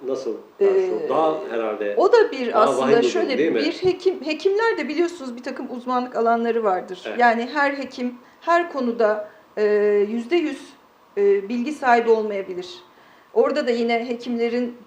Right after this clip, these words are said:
Speaker 2: e, ha-, belli alanlardaki bilgi düzeyleri sıralana-, sıralanabilir. Dolayısıyla ben bu konuda, e, kişilerin karar verirken mutlaka,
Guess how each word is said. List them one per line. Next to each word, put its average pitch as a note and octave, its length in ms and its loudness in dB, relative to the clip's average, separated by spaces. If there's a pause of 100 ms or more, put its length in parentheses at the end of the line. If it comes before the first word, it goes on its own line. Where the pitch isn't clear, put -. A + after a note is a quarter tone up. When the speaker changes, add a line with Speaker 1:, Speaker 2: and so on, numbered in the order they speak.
(160)
Speaker 2:
e, G#3 100 4
ha-, A#3 500 -8 (100)
belli A#3 240 2
alanlardaki A3 680 2
bilgi A3 400 -10
düzeyleri G#3+ 460 0
sıralana-, G#3 480 -6 (220)
sıralanabilir. F#3+ 540 -6 (800)
Dolayısıyla D#4 640 2
ben C4+ 400 -2
bu C4+ 80 -10
konuda, A#3+ 600 -2
e, G#3+ 460 4
kişilerin B3+ 560 -8
karar A#3+ 400 4
verirken A#3+ 420 -4
mutlaka, B3 640 -4